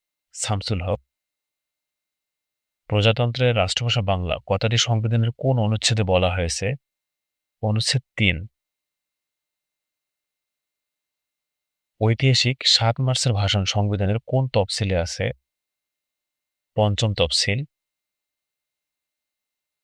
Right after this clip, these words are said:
বাংলাদেশের সংবিধান অনুযায়ী court of record হিসেবে গণ্য সুপ্রিম কোর্ট। বাংলাদেশে মোট কতটি পঞ্চবার্ষিকী পরিকল্পনা গ্রহণ করা হয়েছে? আটটি।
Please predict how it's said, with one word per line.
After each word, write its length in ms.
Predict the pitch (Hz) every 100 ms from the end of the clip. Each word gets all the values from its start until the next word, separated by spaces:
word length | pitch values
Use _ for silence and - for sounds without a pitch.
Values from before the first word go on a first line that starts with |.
| _ _ _ _
বাংলাদেশের 540 | 107 104 110 123 127 131
সংবিধান 380 | 113 110 117 120 110
অনুযায়ী 320 | 98 87 95 127 _ _ _ _ -
court 220 | 123 131 117
of 60 | 95
record 280 | 98 92 107 95
হিসেবে 260 | 95 98 92 90
গণ্য 260 | 87 80 95 139 _ _ _ _
সুপ্রিম 440 | - - 131 127 98
কোর্ট। 260 | 87 117 - _ - - _ _ _ _ _ _ _ _ _ _ _ _ _
বাংলাদেশে 520 | 107 101 110 120 123 131
মোট 200 | 127 127
কতটি 380 | - 113 120 104 92
পঞ্চবার্ষিকী 600 | 98 101 120 117 - 110 95
পরিকল্পনা 480 | 110 113 120 110 104 98
গ্রহণ 200 | 101 113
করা 200 | 107 104
হয়েছে? 380 | 90 85 82 - 110 - _ _ _ _ _ _
আটটি। 440 | 110 - _ -